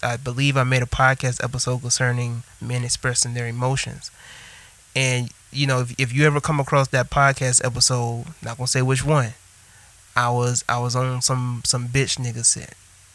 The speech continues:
Okay? I, I'm just gonna be frank. Listening back to it and then the same thing happening again, that was some bitch nigga shit.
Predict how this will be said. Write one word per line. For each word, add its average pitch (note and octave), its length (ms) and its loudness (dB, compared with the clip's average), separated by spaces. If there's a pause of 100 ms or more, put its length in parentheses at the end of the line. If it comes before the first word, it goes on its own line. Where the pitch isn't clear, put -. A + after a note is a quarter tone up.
(480)
Okay? B2 260 -4 (380)
I, A#2+ 220 -6
I'm A#2 220 -6 (100)
just C3 160 -2
gonna D3+ 100 6
be D#3 100 6
frank. C#3+ 320 4 (1400)
Listening D3+ 600 4
back D3 320 6
to D#3+ 220 4
it D#3+ 120 0 (100)
and C3 160 -2
then C3 360 2
the A#2+ 120 -2
same D3 380 6
thing D3 300 2
happening C#3+ 600 2 (120)
again, C3+ 560 0 (1120)
that B2 140 -4
was B2 120 0
some B2 240 0
bitch B2 480 0 (200)
nigga A#2+ 480 -4 (120)
shit. - 380 -2